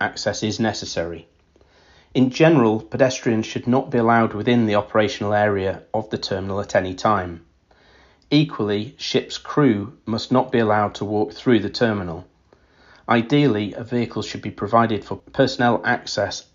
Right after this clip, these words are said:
to and from the ship, or at least a defined, segregated and well-lit access way. Terminal staff should travel to any necessary site locations in company vehicles.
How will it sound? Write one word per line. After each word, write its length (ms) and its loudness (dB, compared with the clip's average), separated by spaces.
to 320 2
and 200 2
from 200 0
the 80 -6
ship, 480 -4
or 160 2
at 100 -2
least 540 0
a 80 -4
defined, 560 -2
segregated 760 -2
and 160 -6
well-lit 600 -2
access 440 -8
way. 220 -6
Terminal 360 4
staff 460 2
should 240 -4
travel 420 0
to 220 -2
any 160 4
necessary 540 -2
site 300 2
locations 640 -2
in 160 0
company 380 -4
vehicles. 720 -4